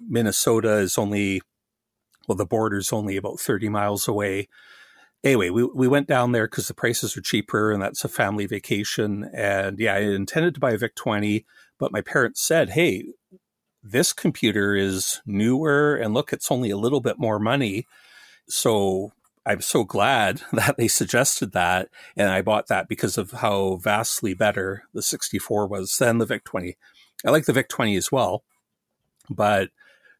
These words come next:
y-, you just can't compare, you know, <laughs> the, the abilities. And so that sixty-four, I really think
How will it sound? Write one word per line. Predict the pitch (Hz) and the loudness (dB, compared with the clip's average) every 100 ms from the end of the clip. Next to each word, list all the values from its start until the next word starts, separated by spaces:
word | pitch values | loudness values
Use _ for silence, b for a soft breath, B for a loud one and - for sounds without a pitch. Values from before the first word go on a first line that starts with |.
| _ | _
y-, | 262 | -18
you | 151 147 101 98 | -16 -12 -8 -4
just | 113 | -2
can't | - 117 95 | 0 -2 -2
compare, | - 95 113 98 95 95 92 101 | -8 -4 -2 0 0 -2 -4 -10
you | - | -8
know, | 92 80 - | -6 -6 0
<laughs> | 175 - 175 - - - | 0 2 -2 -4 -12 0
the, | 117 104 | 2 2
the | 127 104 | -2 -2
abilities. | 95 131 139 101 95 - | 0 2 0 -2 -4 -4
And | 104 | -2
so | - 113 | 0 0
that | 107 104 | 0 -2
sixty-four, | - - - 117 101 - 170 175 101 92 - b b b b | -2 -4 -2 -2 -4 -4 -4 -2 -2 -2 -6 b b b b
I | 120 | 2
really | 202 214 170 127 | 2 2 0 0
think | 175 139 | 0 -2